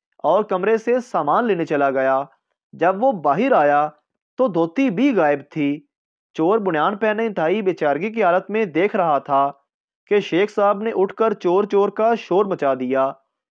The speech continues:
चोर ने इंतहाई बेचारगी से एक जुमला कहा, "ओए जालमा,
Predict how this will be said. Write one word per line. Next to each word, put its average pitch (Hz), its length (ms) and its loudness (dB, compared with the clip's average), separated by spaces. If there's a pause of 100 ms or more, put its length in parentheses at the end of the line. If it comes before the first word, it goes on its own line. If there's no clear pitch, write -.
(240)
चोर 165 280 0
ने 220 140 -2
इंतहाई 196 340 0
बेचारगी 156 540 -2
से 214 200 -2
एक 180 200 -4
जुमला 147 280 0
कहा, 156 520 -2 (300)
"ओए 170 180 2
जालमा, 196 640 2